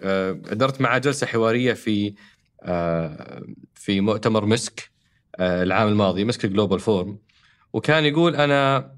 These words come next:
آه، ضد ال-، ال-، آه، التوسع في الاستعانة بالشركات الاستشارية، لأنها، آه، مخاطرة في ذاكرة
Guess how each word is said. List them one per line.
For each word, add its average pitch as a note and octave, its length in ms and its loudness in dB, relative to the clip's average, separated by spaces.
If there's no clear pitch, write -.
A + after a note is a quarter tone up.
آه، G#2 280 2
ضد C#3+ 580 -2
ال-، G#2 200 0
ال-، F2+ 640 0
آه، - 420 -8
التوسع A#2+ 560 2
في G2+ 320 2
الاستعانة G#2 460 0
بالشركات G2 400 -2
الاستشارية، A2+ 640 0
لأنها، G#2 920 2
آه، F#2 140 2
مخاطرة A#2+ 720 4
في G#2+ 220 0
ذاكرة G#2 480 0